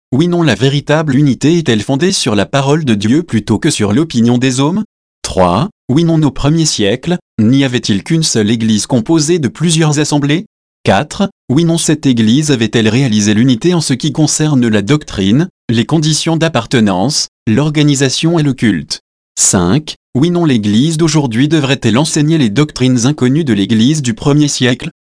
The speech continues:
Six, oui non les églises d'aujourd'hui devraient-elles porter d'autres noms que ceux qui identifiaient l'église du premier siècle ?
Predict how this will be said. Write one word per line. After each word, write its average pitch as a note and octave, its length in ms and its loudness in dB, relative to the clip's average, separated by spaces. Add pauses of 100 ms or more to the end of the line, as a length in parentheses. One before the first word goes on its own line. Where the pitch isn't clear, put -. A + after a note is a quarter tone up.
(160)
Six, - 540 0 (200)
oui D#3+ 140 2
non F3 140 0
les A#2 180 0
églises B2 400 2
d'aujourd'hui C#3+ 500 0
devraient-elles C3 540 0
porter D#3 320 -2
d'autres B2 380 0
noms C3 180 2
que - 140 0
ceux C3+ 240 0
qui F3+ 220 -6
identifiaient D3 600 0
l'église G#2+ 560 0
du A#2 100 -2
premier D3 360 0
siècle ? B2 420 -2